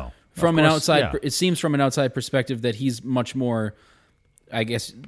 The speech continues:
Speaker 2: t-, w-, the opposite would be found as far as, w-, you know, just all those things that were troubling him then.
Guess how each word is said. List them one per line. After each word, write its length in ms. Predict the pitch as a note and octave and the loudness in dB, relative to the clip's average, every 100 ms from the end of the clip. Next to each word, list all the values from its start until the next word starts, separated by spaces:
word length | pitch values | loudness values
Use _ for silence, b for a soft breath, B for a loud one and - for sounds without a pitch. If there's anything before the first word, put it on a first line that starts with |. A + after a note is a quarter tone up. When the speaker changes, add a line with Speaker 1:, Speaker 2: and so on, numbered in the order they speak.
| - | -16
Speaker 2:
t-, 80 | - | -12
w-, 380 | A2+ F#2 A2 A#2 | -12 -10 -8 -4
the 80 | A2+ | 0
opposite 300 | G#2 G#2 - | -2 -2 -6
would 100 | A2 | -2
be 140 | A2+ | -2
found 600 | G#2+ - F#3+ B2 G2 F#2 | -2 0 0 2 -2 -6
as 140 | A2+ - | -8 -4
far 280 | C3 B2 A#2 | 0 2 2
as, 320 | A2 G2+ - b b b b - | 0 -4 -10 b b b b -10
w-, 320 | B2+ C3+ D3+ - | -4 0 0 0
you 140 | F#3 | 0
know, 320 | D#3+ G#2+ G2+ G2+ _ _ _ _ - | 0 0 -4 -8 _ _ _ _ -4
just 240 | F3+ D#3+ | -2 0
all 180 | F3+ F3+ | 0 2
those 280 | F3 D#3 - | 2 2 0
things 300 | E3 D#3+ C#3+ | 0 0 0
that 200 | D3 - | -2 -2
were 140 | C#3 | -2
troubling 600 | - - D3+ D3 D3 C3 | -2 0 0 2 2 2
him 240 | B2 A#2+ G#2+ | 2 0 0
then. 500 | C#3+ F3 A#2 A2 | 0 0 0 -2